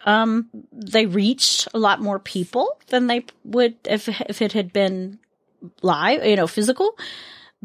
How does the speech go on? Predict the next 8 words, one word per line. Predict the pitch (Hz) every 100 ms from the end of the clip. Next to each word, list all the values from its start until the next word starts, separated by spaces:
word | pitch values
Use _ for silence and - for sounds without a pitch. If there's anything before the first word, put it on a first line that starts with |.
| 180
But | 247 233 226 _ _ _ _ _ _ _ -
you, | 240 285 -
you | 233
listen | 269 381 - 320
to | 302
this | 262 262 -
and | 240
you, | 233 233 220 -